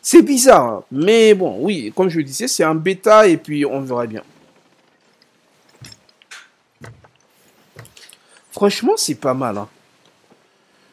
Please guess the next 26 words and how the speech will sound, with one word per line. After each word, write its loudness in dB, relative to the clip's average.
Non, 4
mais 4
est-ce -2
que 8
vous -2
imaginez, 2
je -6
suis -4
sur -2
Safari, 2
j'ai 0
pas 8
de, 0
c'est -2
pas 2
la 4
console 0
Xbox -6
Series, 0
et 4
je 0
suis -4
en 2
train -2
de -4
jouer. -10